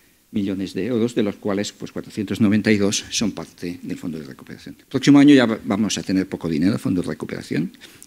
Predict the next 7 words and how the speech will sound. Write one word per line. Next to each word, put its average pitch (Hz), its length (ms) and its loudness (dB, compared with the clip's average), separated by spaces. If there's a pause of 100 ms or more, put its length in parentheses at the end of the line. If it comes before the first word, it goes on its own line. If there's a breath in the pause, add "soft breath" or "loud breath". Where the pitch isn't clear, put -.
(120)
Yo 98 120 -2
creo 90 140 -4
que - 80 -4
vamos 92 300 -2
a - 60 -6
tener, 87 320 -2 (1000 soft breath)
eh, - 340 -8